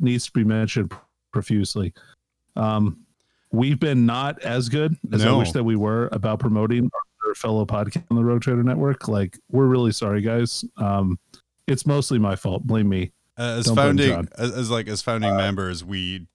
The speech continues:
Speaker 2: do not talk nearly enough about all of the other great shows that align, uh, together. Um, and as someone who does the show notes for literally every show and forgets to put everything in, then absolutely blame me,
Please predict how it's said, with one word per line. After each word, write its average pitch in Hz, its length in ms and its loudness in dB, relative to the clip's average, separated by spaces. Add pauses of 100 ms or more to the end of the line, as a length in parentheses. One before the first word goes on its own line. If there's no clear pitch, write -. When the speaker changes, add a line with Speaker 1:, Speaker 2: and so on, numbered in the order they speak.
Speaker 2:
do 110 140 -4
not 95 320 -2
talk 92 400 -10
nearly 104 360 -4
enough 90 380 -6
about 92 300 -8
all 98 240 -4
of 90 80 -8
the 95 100 -6
other 90 180 -8
great 90 260 -10
shows 85 460 -10
that 90 200 -10
align, 82 580 -10 (120)
uh, 90 180 -8
together. 82 580 -10 (440)
Um, 82 520 -8 (100)
and 92 220 -8
as 90 120 -8
someone 95 360 -6
who 95 120 -8
does 90 360 -8
the 95 100 -8
show 90 280 -8
notes 85 340 -10
for 85 180 -16
literally 85 420 -10
every 82 300 -10
show 87 360 -8
and 78 120 -14
forgets 85 420 -10
to 90 120 -20
put 87 160 -12
everything 82 440 -12
in, 80 200 -14
then 82 100 -10
absolutely 110 440 -8
blame 98 340 -6
me, 78 260 -10